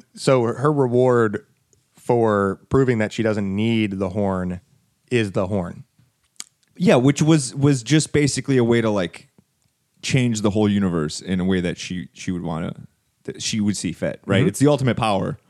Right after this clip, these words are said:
Speaker 2: It's just, like, it happens to be a horn.
Speaker 1: Mm-hmm.
Speaker 2: Cool. So, um, uh,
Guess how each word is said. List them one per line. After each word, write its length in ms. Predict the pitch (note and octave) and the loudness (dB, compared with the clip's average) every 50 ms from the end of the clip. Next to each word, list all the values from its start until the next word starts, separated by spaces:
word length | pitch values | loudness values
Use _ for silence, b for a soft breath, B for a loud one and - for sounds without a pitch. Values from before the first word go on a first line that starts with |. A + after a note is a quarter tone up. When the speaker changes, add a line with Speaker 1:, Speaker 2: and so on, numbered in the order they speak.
| b b b b b b b b | b b b b b b b b
Speaker 2:
It's 120 | - - | -10 -8
just, 220 | - G#2+ G2 - G2 | -6 -8 -6 -4 -4
like, 180 | F2+ D#2+ - | -4 -4 -4
it 80 | D#2+ F#2+ | -6 -6
happens 360 | - F#2 F2+ - F#2 F2 - | -4 -4 -4 -4 -6 -8 -8
to 60 | - | -10
be 120 | - - - | -10 -10 -10
a 40 | |
horn. 300 | - - F2 - - - - - _ - | -8 -8 -10 -10 -10 -16 -20 -18 _ -4
Speaker 1:
Mm-hmm. 160 | A2+ D3 G#3 - _ _ _ _ _ _ _ _ - - | -2 -2 -2 -4 _ _ _ _ _ _ _ _ -8 -6
Speaker 2:
Cool. 240 | A2 D#2+ - - B B B B B B B B B B B B B B B | -6 -6 -6 -10 B B B B B B B B B B B B B B B
So, 400 | - - F3 E3 E3+ D#3+ - - - | -2 0 2 2 4 2 0 -2 -2
um, 500 | C3 C3+ C3 B2+ B2 A#2 A2 G#2+ G#2+ - - _ _ _ _ _ _ _ _ _ _ _ _ _ - | 0 0 2 2 0 0 0 -2 -4 -8 -12 _ _ _ _ _ _ _ _ _ _ _ _ _ -4
uh, 460 | A2 A2 G#2 F#2+ F2 D#2 C2+ - | -2 0 0 0 -2 -2 -4 -6